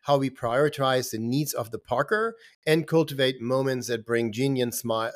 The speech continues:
genuine smiles to the parker's face and the face of our teams, right? Like, it's hard enough to be a parking enforcement officer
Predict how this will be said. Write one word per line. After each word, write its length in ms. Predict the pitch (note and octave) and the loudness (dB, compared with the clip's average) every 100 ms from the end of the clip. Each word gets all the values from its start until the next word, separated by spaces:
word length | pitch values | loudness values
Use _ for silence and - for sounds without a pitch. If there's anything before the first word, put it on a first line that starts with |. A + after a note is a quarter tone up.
| C3 | -2
genuine 400 | C3 C#3 A#2+ A2+ | 0 2 0 -2
smiles 680 | - G#2+ G#2+ G2+ G2 - - - _ | -4 -2 -2 -2 -6 -10 -18 -20 _
to 400 | - C3+ A#2+ G#2 - - | -2 0 0 -2 -8 -10
the 80 | |
parker's 440 | B2 B2+ C3+ C3 - | -2 0 0 -2 -4
face 420 | A2 G#2 C3 - - | -2 0 -2 -4 -6
and 240 | B2+ B2 _ _ _ | -6 -6 _ _ _
the 100 | C#3 | -8
face 280 | C#3+ E3+ F3 | -2 -2 0
of 100 | E3+ | 0
our 180 | F#3 F#3 | 0 0
teams, 420 | G#3 G#3+ D#2 - | -4 -6 -8 -4
right? 280 | A#2 C#3 D#3 - _ - | 0 0 -2 -12 _ -2
Like, 260 | C3+ - _ _ - | -2 -2 _ _ -2
it's 200 | E3+ - | -2 -2
hard 380 | C#3+ D#3+ F#3+ G#3 | -6 -2 -2 0
enough 500 | D#3+ C#3+ D#3+ A2 - | -2 0 0 0 -2
to 120 | C3+ | -8
be 420 | A#2 C3 A#2+ G#2+ - _ - | -2 0 2 -2 -6 _ -10
a 80 | C3+ | -4
parking 380 | D3+ C#3 C#3 | 0 0 -2
enforcement 500 | B2+ - C#3 - A#2 | -6 -2 -2 0 -4
officer 440 | A#2 A2 - - | -4 -6 -8 -14